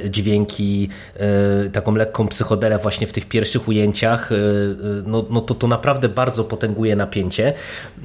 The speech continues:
E, scenariuszowo jest to bardzo fajnie też rozpisane, bo my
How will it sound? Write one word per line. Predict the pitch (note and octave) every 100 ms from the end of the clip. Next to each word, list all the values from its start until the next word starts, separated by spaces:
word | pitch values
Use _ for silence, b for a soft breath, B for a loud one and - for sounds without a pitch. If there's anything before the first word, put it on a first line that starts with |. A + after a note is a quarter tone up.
| A#2 A2+ -
E, |
scenariuszowo | - C#3+ C#3+ D#3 - G#3+ E3+
jest | A#2 -
to |
bardzo | F#2+ A#2 A2
fajnie | A2 A2 A2 G#2
też | G#2+
rozpisane, | G#2 - - A2 A#2+
bo | A2 A2+
my | C3 C#3